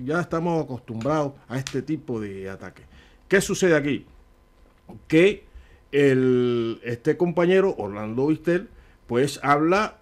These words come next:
de, de, o sea, expone lo que se está haciendo en el país. Eh, hace una crítica, eh, generalizada, eh, o sea, hay una crítica generalizada entre músicos e intelectuales de la isla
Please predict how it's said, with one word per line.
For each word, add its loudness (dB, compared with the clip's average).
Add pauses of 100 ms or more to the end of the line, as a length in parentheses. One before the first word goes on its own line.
de, -2
de, -2
o -16
sea, 0
expone 4
lo 2
que -6
se -6
está -2
haciendo -2
en -2
el -4
país. -10 (640)
Eh, -6 (160)
hace -4
una 2
crítica, -4 (160)
eh, -12
generalizada, 0 (560)
eh, -4
o -12
sea, 0
hay 6
una 4
crítica -4 (220)
generalizada 0
entre 0
músicos -2
e 0
intelectuales -2
de 0
la 0
isla -4